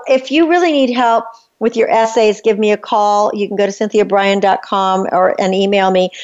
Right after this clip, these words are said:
or call nine two five, three seven seven, star, or choose an admissions officer that you like to work with.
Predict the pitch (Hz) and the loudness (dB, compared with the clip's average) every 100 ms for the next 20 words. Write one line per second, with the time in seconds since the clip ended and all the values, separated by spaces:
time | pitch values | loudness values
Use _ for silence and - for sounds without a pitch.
0 | - - 214 - 220 202 190 196 202 190 | -10 -2 -2 0 0 0 0 -2 -6 -4
1 | 196 180 180 - 214 208 214 180 185 185 | -2 0 -2 -2 -4 0 -2 -2 -2 -4
2 | 185 180 - 180 175 - - _ - 262 | -4 -4 0 2 0 -2 -18 _ 2 4
3 | 262 262 - 302 294 285 - 233 214 220 | 4 0 -2 0 0 -2 0 0 0 0
4 | 226 - 226 220 196 - 202 202 208 - | -2 -2 -4 -4 -6 -2 -2 -2 -4 0
5 | 208 202 196 190 196 208 208 196 180 185 | 2 2 2 0 0 0 2 2 2 0
6 | 190 - 180 170 185 180 - - | -2 -4 -2 0 0 0 0 -2